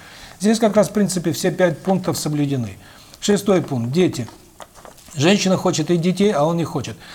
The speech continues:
Дело в том, что если ребенок должен появиться на свет, если он гармоничный, его заставят. Или что-то произойдет и так далее. Значит, если здесь он, э, к-, категорически брыкается, значит, он чувствует, что тема вожделения не преодолена,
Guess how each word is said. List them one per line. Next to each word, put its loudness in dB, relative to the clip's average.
Дело 0
в -6
том, 2
что 0
если 2
ребенок 2
должен 2
появиться 2
на -2
свет, 0
если -2
он -2
гармоничный, -2
его 2
заставят. -6
Или 2
что-то 0
произойдет 0
и -2
так -4
далее. -8
Значит, -6
если 2
здесь 2
он, -2
э, -8
к-, 0
категорически 0
брыкается, 0
значит, -2
он 0
чувствует, -2
что -4
тема 0
вожделения 0
не 2
преодолена, 2